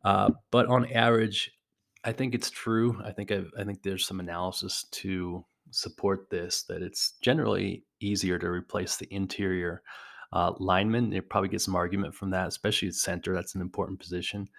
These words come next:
so I don't wanna discount it, but I think it's harder to find, uh, really good tackles out there. It's hard to find really good, any, you know, linemen in general in the portal. But I think tackle,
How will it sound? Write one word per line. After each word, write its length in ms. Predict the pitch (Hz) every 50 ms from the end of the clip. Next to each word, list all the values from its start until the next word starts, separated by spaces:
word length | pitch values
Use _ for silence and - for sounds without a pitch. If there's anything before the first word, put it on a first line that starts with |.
| - - - - -
so 120 | - - 95
I 20 |
don't 100 | 98 98
wanna 200 | 98 92 85 80
discount 480 | - 85 - - - - 98 90 87 85
it, 140 | 82 69 - -
but 140 | 90 82 - _ - - - - - -
I 80 | 98
think 200 | - - 117 98
it's 160 | 104 95 -
harder 400 | - - - - 110 107 104 98 95
to 60 | 92
find, 540 | 92 - - 92 90 90 87 85 87 92 - - -
uh, 300 | - 92 87 - - 85 - _
really 280 | 123 113 104 101 95 92
good 200 | 90 - 87 -
tackles 440 | - - 90 92 92 - 92 90 95
out 200 | 90 87 - -
there. 120 | - -
It's 120 | - -
hard 180 | - 170 180 175
to 60 | 127
find 260 | - - 92 90 90
really 180 | 90 95 92 90
good, 200 | - - 90 - - _ _ -
any, 320 | 95 95 90 87 98 110 - - -
you 120 | 120 101
know, 160 | 92 92 - - _ -
linemen 380 | 101 101 98 95 95 90 90
in 120 | 90 87 85
general 340 | - 101 101 98 98 92 85
in 60 | 80
the 80 | -
portal. 360 | - - - 92 87 95 - - _ _ _ _ - _ _ _ _ _ _ _ - - - - - - - - - - - - -
But 420 | - 98 - 101 92 90 - - -
I 60 | 104
think 220 | 98 101 95 -
tackle, 600 | - - 107 98 98 - - 101 95 92 90 -